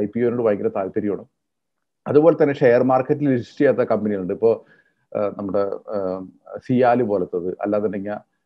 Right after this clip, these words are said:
ആ, ആ, ചെന്നൈ സൂപ്പർ കിങ്സ്, ഇതെല്ലാവരും ഇതിന്റെ ഷെയർ അവൈലബിൾ ആണ്, പക്ഷെ സ്റ്റോക്ക് മാർക്കറ്റിൽ അവൈലബിൾ അല്ല. അപ്പൊ അതിന്റെ ഓണേഴ്സിനെ നമ്മൾ കണ്ടെത്തിയിട്ട് വേണം നമ്മൾ അതിന്റെ ഷെയർസ് വാങ്ങാനായിട്ട്.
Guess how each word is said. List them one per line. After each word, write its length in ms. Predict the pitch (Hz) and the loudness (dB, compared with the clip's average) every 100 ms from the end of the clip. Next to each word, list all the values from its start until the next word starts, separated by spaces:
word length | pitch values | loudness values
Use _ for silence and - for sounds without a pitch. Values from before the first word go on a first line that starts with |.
| _ - | _ -10
ആ, 20 | |
ആ, 720 | 101 95 95 90 - - 107 98 - | -6 -6 -6 -8 -14 -12 -8 -4 0
ചെന്നൈ 280 | 117 123 | 2 2
സൂപ്പർ 320 | 123 123 113 - | 0 0 0 -2
കിങ്സ്, 280 | 107 80 | -4 -8
ഇതെല്ലാവരും 760 | 87 98 127 139 160 151 143 147 _ _ _ - | -10 -2 0 4 4 4 2 -4 _ _ _ -6
ഇതിന്റെ 240 | 127 127 | -4 -4
ഷെയർ 360 | 127 113 120 135 | 2 6 8 6
അവൈലബിൾ 380 | 110 113 117 | 6 4 4
ആണ്, 100 | 110 | 2
പക്ഷെ 200 | 117 127 | -2 -6
സ്റ്റോക്ക് 300 | 151 165 165 - | -6 -4 -4 -2
മാർക്കറ്റിൽ 360 | 160 160 147 131 | -4 -4 -2 0
അവൈലബിൾ 360 | 107 104 95 | 2 0 0
അല്ല. 100 | 90 | -2
അപ്പൊ 140 | 92 120 | 0 0
അതിന്റെ 260 | 131 143 | 2 0
ഓണേഴ്സിനെ 680 | 170 139 127 123 135 139 147 | 0 0 -2 0 -2 0 0
നമ്മൾ 240 | 127 131 120 | 0 0 -2
കണ്ടെത്തിയിട്ട് 440 | 110 123 123 113 | 0 0 0 0
വേണം 240 | 113 107 117 | -2 -2 -6
നമ്മൾ 280 | 101 120 - _ _ _ | -6 -8 -8 _ _ _
അതിന്റെ 300 | 107 120 113 | -4 -4 -4
ഷെയർസ് 420 | 110 110 98 101 | 0 0 0 -4
വാങ്ങാനായിട്ട്. 380 | 110 90 82 - | -4 -4 -8 -18